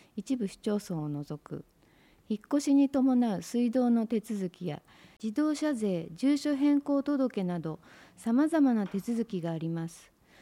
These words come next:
クレジットカード決済により、市役所に来庁せずに証明書の取得、郵送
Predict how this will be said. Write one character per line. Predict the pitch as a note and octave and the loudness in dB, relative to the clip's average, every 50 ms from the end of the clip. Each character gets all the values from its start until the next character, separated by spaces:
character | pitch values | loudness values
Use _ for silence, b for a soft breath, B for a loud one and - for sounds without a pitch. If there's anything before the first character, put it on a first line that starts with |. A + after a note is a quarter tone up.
| b b b b _ | b b b b _
ク | - A#3+ | -4 -2
レ | A3+ D4 D#4 | 0 0 0
ジ | D4 - D#4+ | 0 0 -2
ッ | D4+ | -4
ト | - _ - D4 | -2 _ -6 -6
カ | C#4+ - C#4+ C#4+ D4 | -2 0 0 0 2
ー | |
ド | C4 C4+ C4 | 0 0 0
決 | - C#4 C#4 C4 - | 0 0 0 0 -2
済 | - A#3+ G#3 F#3+ F3+ | -2 -2 -2 0 0
に | F3 E3+ E3+ | -2 -2 -2
よ | E3 D#3+ | -4 -4
り、 | D#3 D#3 D#3 E3 b b b b b b - | -6 -8 -10 -12 b b b b b b -18
市 | - - A#3 | -10 -4 0
役 | B3 C4+ C#4 - - | 0 0 0 -2 -6
所 | - - C#4+ C#4 | -6 -2 0 2
に | B3 G#3 F3+ E3+ | 2 2 0 0
来 | F#3 G#3+ B3 C4 | 0 0 0 0
庁 | B3+ - C4+ C4+ B3+ | -2 -2 -2 -2 0
せ | - - B3+ A#3 | 0 0 -2 0
ず | G3+ G3+ F#3 | -2 -2 -2
に | E3 D#3+ D#3 - _ _ | -2 -2 -4 -6 _ _
証 | _ - - C4 C4+ C4+ | _ -4 -2 0 2 4
明 | B3+ C4+ C4+ C4 | 4 4 4 2
書 | B3+ - C4 A#3+ | 2 0 0 0
の | G#3 F3+ | 0 -2
取 | - - - | -4 -8 -8
得、 | - G3 F#3 - - F3+ F3+ - - _ _ - | -8 -8 -8 -6 -6 -8 -8 -8 -12 _ _ -2
郵 | A3 A3+ G#3+ | -2 -2 -2
送 | - - G#3+ G3+ G3 | -2 -4 -4 -4 -4